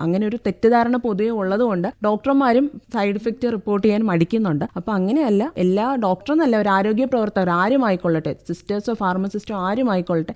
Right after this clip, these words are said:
നമ്മുടെ എല്ലാം ഒരു ടീം വർക്കാണ് ഇത് ഫാർമക്കോ വിജിലൻസ് എന്ന് പറയുന്നത്. അപ്പൊ എല്ലാവരും മടികൂടാതെ, രോഗികളും ഡോക്ടർമാരും എല്ലാവരും മടികൂടാതെ ഇത് റിപ്പോർട്ട് ചെയ്യണം എന്നുള്ളതാണ് എന്റെ ഒരു അഭ്യർത്ഥന. രണ്ട് type of എ ഡി ആർ ഫോം ഉണ്ട്.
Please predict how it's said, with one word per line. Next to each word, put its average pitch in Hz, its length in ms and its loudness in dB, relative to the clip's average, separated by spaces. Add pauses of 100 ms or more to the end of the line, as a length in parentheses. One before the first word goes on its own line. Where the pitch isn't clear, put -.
നമ്മുടെ 226 240 0
എല്ലാം 269 240 0
ഒരു 262 80 0 (120)
ടീം 247 280 4
വർക്കാണ് 269 520 2
ഇത് 190 380 2 (140)
ഫാർമക്കോ 185 440 0
വിജിലൻസ് 185 480 0
എന്ന് 175 180 0
പറയുന്നത്. 156 400 -2
അപ്പൊ 160 200 -6 (140)
എല്ലാവരും 226 460 0
മടികൂടാതെ, 214 720 2
രോഗികളും 196 580 -2
ഡോക്ടർമാരും 196 680 -4
എല്ലാവരും 190 300 0 (100)
മടികൂടാതെ 226 560 2
ഇത് 247 120 6
റിപ്പോർട്ട് 202 360 0
ചെയ്യണം 196 200 4
എന്നുള്ളതാണ് 180 640 -2
എന്റെ 180 200 2
ഒരു 190 80 2
അഭ്യർത്ഥന. 175 640 -2
രണ്ട് 220 300 -2
type 220 560 0
of 262 120 0
എ 202 100 4
ഡി 190 80 0
ആർ 202 100 0
ഫോം 202 300 -4
ഉണ്ട്. 165 220 -2